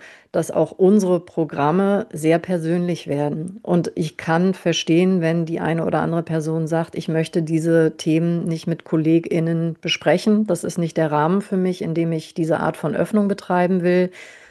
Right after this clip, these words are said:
Gleichzeitig kann ich aber auch sagen, die, die sich drauf einlassen, sind immer unfassbar berührt davon, was Leute, neben denen sie vielleicht schon fünfzehn Jahre arbeiten,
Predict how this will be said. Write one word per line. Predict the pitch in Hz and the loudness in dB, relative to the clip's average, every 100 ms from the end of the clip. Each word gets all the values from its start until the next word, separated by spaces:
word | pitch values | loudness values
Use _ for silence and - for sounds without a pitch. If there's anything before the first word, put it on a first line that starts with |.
| _ _ | _ _
Gleichzeitig | - 156 160 170 165 | 0 2 2 2 0
kann | - 165 | -2 -2
ich | 165 | 0
aber | 165 156 | 0 2
auch | 156 | 0
sagen, | 165 170 170 170 | 0 -2 -2 -2
die, | 170 | -2
die | 165 165 | -2 -2
sich | 160 | -4
drauf | - 170 151 | -2 -2 -2
einlassen, | - 160 175 180 175 180 175 170 - - - - | 0 0 2 0 0 -2 -2 -4 -12 -20 -20 -12
sind | 156 165 165 160 - _ _ | -2 2 2 0 -8 _ _
immer | - 175 170 | 0 2 4
unfassbar | - 196 - 180 170 180 165 | 2 0 0 -4 -2 0 0
berührt | 160 165 196 226 220 | 0 4 4 4 2
davon, | 165 - 165 165 170 | -2 -2 -4 -2 0
was | 170 - | 0 2
Leute, | 165 170 175 | 2 4 2
neben | 175 170 165 | 0 0 0
denen | 160 170 | 0 0
sie | 175 | -2
vielleicht | 170 175 170 | 0 0 0
schon | 170 | -6
fünfzehn | - 185 - 185 | -4 -6 -2 0
Jahre | 170 160 160 | 2 2 2
arbeiten, | 156 160 208 185 151 151 156 165 | 2 2 4 4 4 2 0 -6